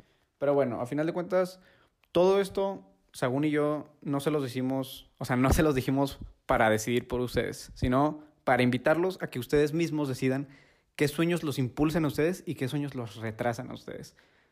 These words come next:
Que hagan el análisis, que prioricen, este, sus más grandes objetivos y, bueno, pues que todos sigamos creciendo, ¿no?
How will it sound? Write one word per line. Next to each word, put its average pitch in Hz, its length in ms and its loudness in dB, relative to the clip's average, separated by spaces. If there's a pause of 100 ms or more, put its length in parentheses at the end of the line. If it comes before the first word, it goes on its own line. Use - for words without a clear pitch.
(160)
Que 123 100 -4
hagan 147 260 0
el 131 140 0
análisis, 165 760 -2 (260)
que - 100 -6
prioricen, 147 760 0
este, 123 420 -6
sus 127 140 -8
más 131 140 -4
grandes 143 240 -6
objetivos 151 600 -10 (460)
y, 110 100 -8
bueno, 104 300 -6
pues 107 120 -10
que 107 120 -12
todos 117 280 -4
sigamos 110 380 -4
creciendo, - 500 -10 (260)
¿no? 160 260 -8